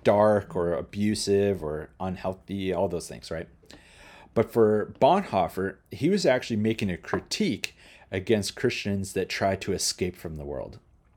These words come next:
And what's the word here for reconcile?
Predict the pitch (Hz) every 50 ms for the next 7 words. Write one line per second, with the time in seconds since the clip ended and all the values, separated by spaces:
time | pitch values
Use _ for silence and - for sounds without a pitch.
0 | _ _ - - - _ _ _ _ _ _ _ _ _ _ - _ _ _ -
1 | 92 90 98 101 98 92 90 - - _ _ _ _ _ _ _ _ _ _ _
2 | _ _ _ _ _ _ _ _ _ _ _ _ _ _ _ _ _ - - 117
3 | 110 - - 135 120 110 104 117 123 135 135 117 147 147 151 147 131 113 107 104
4 | 104 113 - 160 143 - - 143 147 156 156 160 170 160 -